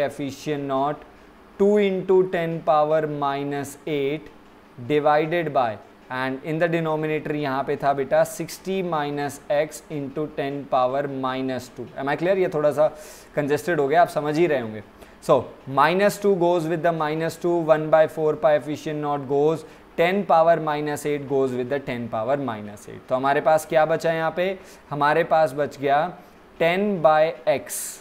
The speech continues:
is equal to two by sixty minus x, but ये टू नेगेटिव का था। ओके, so एक बार कैंसिल कर देते हैं, टू, फ़ाइव, and let us cross multiply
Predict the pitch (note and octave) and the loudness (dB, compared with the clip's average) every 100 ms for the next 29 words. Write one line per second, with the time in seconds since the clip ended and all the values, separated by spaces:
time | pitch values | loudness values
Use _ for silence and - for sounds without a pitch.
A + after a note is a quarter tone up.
0 | - - - - C#3+ D3 D3 D3+ C#3 C3 | -20 -20 -14 -6 0 0 2 0 0 -2
1 | D3 D3+ D#3 - - - - F#3+ G3 G#3+ | -4 -4 -6 -14 -20 -20 -4 2 4 4
2 | F#3+ D3+ C#3 C#3 D#3 D#3 - - - E3 | 4 4 6 4 0 -4 -14 -18 -8 -6
3 | - - G3 G3 E3+ D3 C#3 C#3+ C#3 - | -6 -6 -2 0 0 -2 -4 -4 -6 -4
4 | D#3+ D3 E3 - - - - B2+ C#3 D#3 | -2 -2 -4 -12 -16 -20 -8 -2 0 0
5 | D#3 D#3 E3+ F3+ D#3 C#3 C3+ C3 B2+ F#2+ | 0 0 0 2 0 -2 -4 -2 -4 -4
6 | G2 - G2 G#2+ - - - - B2 D#3 | -10 -10 -14 -20 -20 -20 -20 -12 -6 -2
7 | F3 F#3 - - D3 C#3 C#3+ D3 C#3 E3 | -2 -2 -12 -4 0 2 2 0 0 -4
8 | E3 E3 D#3 D#3 F#3+ A3 A3 E3+ E3 E3 | 2 2 2 0 -2 -2 -2 0 0 0
9 | - D3 C3 D#3 G#3+ - - - C#3 C#3 | -2 0 2 0 -2 -8 -20 -12 -6 0
10 | D3+ G3+ G#3 - - D3+ D#3 - C#3+ C3 | 2 4 2 0 2 4 4 0 -4 -4
11 | C#3 A#2+ B2 | -6 -6 -4